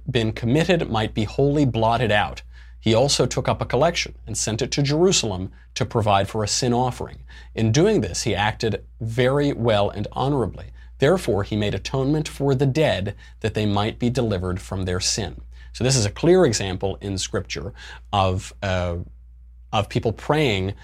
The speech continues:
for the dead, that the dead, after they are dead, might be delivered from sins that they had committed while they were alive. So the, the, I think that's a clear allusion to, uh, to purgatory. Now, one trouble with the Protestant Revolution is after the Protestant Revolution,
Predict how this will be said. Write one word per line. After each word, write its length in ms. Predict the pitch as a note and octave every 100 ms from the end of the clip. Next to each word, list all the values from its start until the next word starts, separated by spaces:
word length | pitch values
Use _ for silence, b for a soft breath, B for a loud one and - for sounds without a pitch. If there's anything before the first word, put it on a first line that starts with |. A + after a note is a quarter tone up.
| B
for 260 | - C3 A2+
the 80 | G2+
dead, 540 | G#2 F#3 B2 G2+ G#2+
that 120 | A2
the 80 | G#2
dead, 420 | G#2+ C3 G2+ G2 -
after 340 | G#2+ B2 D#3+
they 140 | C#3 C3
are 100 | A#2
dead, 300 | A2 G#2+ F#2
might 220 | G2 F#2+
be 80 | G#2+
delivered 400 | G#2+ G#2+ G#2+ G#2
from 200 | G#2+ G2
sins 300 | - A2 G#2
that 120 | G2
they 80 | G2
had 160 | G2+ -
committed 320 | G#2 F#2+ F#2
while 180 | F2+ F2+
they 100 | F2
were 180 | F2+
alive. 440 | F2 F2+ E2+ - -
So 160 | -
the, 140 | F#2 F2
the, 180 | - F2+
I 60 |
think 180 | F#2+ G#2
that's 160 | F#2+ -
a 40 |
clear 260 | - C#3+ A#2
allusion 400 | G2+ F#2+ F#2+ F#2 B B B
to, 500 | - G#2 F#2 F2 F#2+ -
uh, 280 | - F2 E2+ E2 - -
to 120 | G#2+
purgatory. 520 | - G#2 F#2 C2+ D2 B B A2
Now, 80 |
one 400 | A2+ E3 G#3+ G#3
trouble 360 | - E3+ D#3 A#2
with 200 | G#2+ -
the 80 | G2
Protestant 480 | A#2+ A#2+ A2+ A2+ G2+
Revolution 520 | G#2+ G2+ G#2+ - F2+
is 160 | F#2 G2+
after 220 | G#2 C3
the 60 |
Protestant 480 | A#2 A#2+ A#2 - B2+
Revolution, 540 | B2+ B2 A2+ A2+ B2